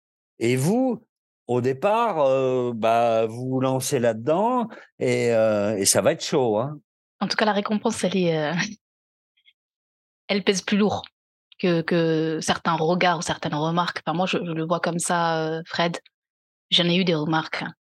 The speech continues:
Speaker 2: Mais franchement, à côté du bénéfice qu'on a à transmettre et le plaisir qu'on
Speaker 1: Et il
Speaker 2: ressent
Speaker 1: faut bien
Speaker 2: à
Speaker 1: qu'il y ait
Speaker 2: transmettre.
Speaker 1: des gens autour de toi qui t'accompagnent pour te
Speaker 2: Oui.
Speaker 1: dire, « Ouais, vas-y, quoi. »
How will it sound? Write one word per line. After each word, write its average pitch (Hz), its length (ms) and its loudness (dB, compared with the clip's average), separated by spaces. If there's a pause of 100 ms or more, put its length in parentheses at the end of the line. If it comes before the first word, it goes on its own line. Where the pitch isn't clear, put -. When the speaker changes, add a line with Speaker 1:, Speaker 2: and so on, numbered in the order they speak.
(880)
Speaker 2:
Mais 180 100 2
franchement, 185 560 0
à 165 80 0
côté 180 240 0
du 175 120 0
bénéfice 170 600 -2
qu'on 160 220 -2
a 165 40 2
à 165 320 0 (400)
transmettre 170 720 -2
et - 20 -6
le - 160 -10
plaisir 185 500 0
qu'on - 140 -6
Speaker 1:
Et 123 140 4
il 127 100 2
Speaker 2:
ressent 120 100 -6
Speaker 1:
faut 151 120 0
bien 165 160 0
Speaker 2:
à 208 40 0
Speaker 1:
qu'il 190 100 0
y 151 80 0
ait 139 100 2
Speaker 2:
transmettre. 131 60 -2
Speaker 1:
des 139 140 2
gens 190 300 0
autour 147 260 0
de 143 140 2
toi 165 320 0
qui 117 320 0
t'accompagnent 147 720 0
pour 123 240 -4
te 160 80 0
Speaker 2:
Oui. 131 60 2
Speaker 1:
dire, « 147 260 0
Ouais, 151 240 2
vas-y, 151 440 2
quoi. » 110 360 0